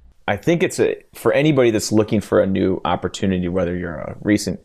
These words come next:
high school grad, college grad, or career transition, is renewable energy is not going anywhere. It's here to stay.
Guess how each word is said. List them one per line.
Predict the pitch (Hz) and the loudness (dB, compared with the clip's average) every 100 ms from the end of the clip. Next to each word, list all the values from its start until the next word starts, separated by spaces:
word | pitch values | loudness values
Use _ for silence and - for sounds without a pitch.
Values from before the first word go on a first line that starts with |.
| _ | _
high | 104 | -2
school | - 113 | 2 2
grad, | 104 98 98 92 | 4 4 2 0
college | 104 98 92 - | 0 0 0 0
grad, | 95 95 98 - | 2 4 4 2
or | 82 85 85 | 0 -2 -4
career | - 95 92 | 0 0 0
transition, | 92 90 92 92 90 - - - - - - | -2 0 0 0 -4 -6 -16 -20 -20 -20 -2
is | 95 95 87 - 71 | 2 4 2 -4 -6
renewable | 92 104 117 127 127 | 2 4 4 4 2
energy | 107 110 95 98 98 | 2 2 4 2 2
is | 92 90 | 0 0
not | 92 90 - | 0 -2 -2
going | 90 87 80 | -4 -4 -6
anywhere. | 78 71 - | -8 -10 -8
It's | - - | -8 -2
here | 107 | 0
to | 90 | 0
stay. | - - 87 76 | -2 -2 -4 -6